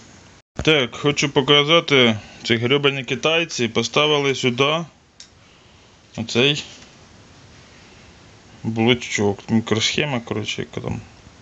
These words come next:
Ну, вона должна тут стоять, в принципі, да, вона надо.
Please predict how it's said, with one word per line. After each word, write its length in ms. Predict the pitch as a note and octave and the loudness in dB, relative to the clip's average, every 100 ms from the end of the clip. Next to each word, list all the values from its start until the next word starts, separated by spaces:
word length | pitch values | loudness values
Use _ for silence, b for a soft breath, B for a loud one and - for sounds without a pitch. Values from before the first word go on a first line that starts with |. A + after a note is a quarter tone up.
| - - | -12 -2
Ну, 60 | |
вона 180 | C#3 E3+ | 2 2
должна 320 | D3+ D#3+ F3+ | 0 -2 -2
тут 160 | A2+ G#2 | -4 -4
стоять, 280 | - D#3 G3+ | 0 0 0
в 40 | |
принципі, 480 | C#3 B2 A3+ A2+ A2 | -2 -2 -2 -6 -2
да, 200 | A2+ A2 | 0 0
вона 200 | G#2 A2+ | 0 2
надо. 360 | A#2+ A2+ G2 | 2 2 0